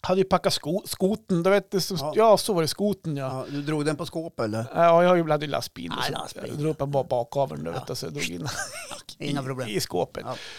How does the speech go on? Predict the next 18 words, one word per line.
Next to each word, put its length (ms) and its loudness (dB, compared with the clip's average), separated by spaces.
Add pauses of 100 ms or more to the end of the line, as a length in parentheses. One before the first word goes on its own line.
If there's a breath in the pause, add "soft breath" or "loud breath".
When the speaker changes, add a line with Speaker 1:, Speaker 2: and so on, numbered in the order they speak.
(140 loud breath)
Speaker 1:
Nej, 140 12
men 120 6
så 120 4
drog, 240 4
drog 160 0
upp 180 6
där 80 6
med 80 4
mina 220 4
verktyg 600 6
och 160 0
mina 300 2
grejer 340 -2
upp 240 -6
dit 220 -4
då. 160 -6 (1120 loud breath)
Och, 440 2
eh, 260 4